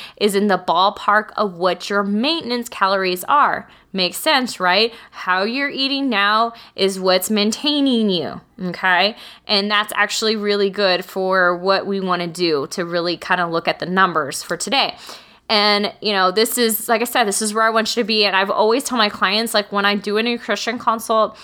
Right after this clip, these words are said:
like I said, I want you to, you should, this whole past week, you should have, you should have logged everything you normally eat and drink for a week. Like I tell my, tell them, "Don't try to impress me. <laughs> I wanna see,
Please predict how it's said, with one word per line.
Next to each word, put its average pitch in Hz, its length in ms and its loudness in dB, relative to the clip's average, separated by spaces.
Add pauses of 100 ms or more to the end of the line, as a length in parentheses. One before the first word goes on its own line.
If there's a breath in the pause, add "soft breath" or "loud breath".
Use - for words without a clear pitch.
(240 loud breath)
like 202 140 0
I 202 40 2
said, 220 320 0 (100)
I 202 100 4
want 262 340 0
you 240 160 0
to, - 240 -8
you 214 180 0
should, 254 600 0
this 214 220 2
whole 226 240 0
past 247 340 2
week, 269 200 2
you 220 80 0
should 254 180 -4
have, 202 320 2 (320)
you 208 140 -2
should 262 160 0
have 247 80 2
logged 233 320 2
everything 233 420 0
you 226 160 2
normally 220 1040 2 (280 loud breath)
eat 233 180 4
and 226 100 4
drink 220 260 0
for 214 180 0
a 214 60 0
week. 220 280 0 (180 loud breath)
Like 208 120 2
I 214 60 4
tell 233 240 2
my, 226 240 4
tell 226 300 -2
them, 202 200 0
"Don't 247 440 -2
try 262 220 0
to 254 100 -2
impress 285 360 0
me. 226 180 -2
<laughs> - 20 -4
I 262 140 -2
wanna 269 240 2
see, 262 280 -2